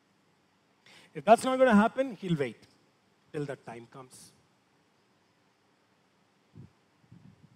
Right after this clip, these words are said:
Why did God answer Elizabeth and Zechariah's prayer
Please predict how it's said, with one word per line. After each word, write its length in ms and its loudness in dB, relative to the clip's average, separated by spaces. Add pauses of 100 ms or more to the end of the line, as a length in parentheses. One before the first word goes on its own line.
(1040)
Why 200 10
did 180 -2
God 220 2
answer 360 -4
Elizabeth 480 2
and 120 -8
Zechariah's 540 -4
prayer 320 8